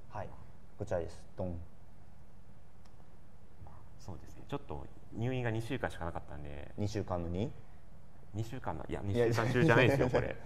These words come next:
Speaker 2: その後、ちょうどほんと写真がなかったんで、その後初めてこれ家族旅行で沖縄に行ったんですよ。
Speaker 1: あ、これ手術の後？これ。
Speaker 2: これ手術の後。
Speaker 1: あ、後、あ、あれ？手術の前の写真は？
Speaker 2: 手術の、こっち。
Speaker 1: これよね？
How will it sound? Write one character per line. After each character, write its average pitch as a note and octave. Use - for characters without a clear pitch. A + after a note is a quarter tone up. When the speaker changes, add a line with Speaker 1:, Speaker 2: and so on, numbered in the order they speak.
Speaker 2:
そ -
の D#3
後、 F#2
ち -
ょ F3+
う -
ど D3+
ほ F3+
ん E3
と E3+
写 C#3+
真 D3
が C3
な B2
か -
っ -
た D#2
ん D2+
で、 D2+
そ -
の D#3+
後 D#3+
初 B2+
め C3
て G2+
こ E2+
れ E2
家 -
族 G#2
旅 B2
行 -
で D2
沖 -
縄 G#2
に G2
行 -
っ -
た F#2
ん D#2
で -
す -
よ。 D#2
Speaker 1:
あ、 G3
こ G3+
れ G3+
手 F4+
術 F4+
の G#2
後？ D#4+
こ -
れ。 F2
Speaker 2:
こ -
れ C3+
手 -
術 A2
の E2
後。 -
Speaker 1:
あ、 F3
後、 F3+
あ、 -
あ -
れ？ E4
手 F4
術 F4
の A2
前 G3
の G3
写 F#3+
真 E3+
は？ D#3+
Speaker 2:
手 E3
術 F#3
の、 C3
こ -
っ -
ち。 E3
Speaker 1:
こ F#3
れ F3+
よ A2+
ね？ G#2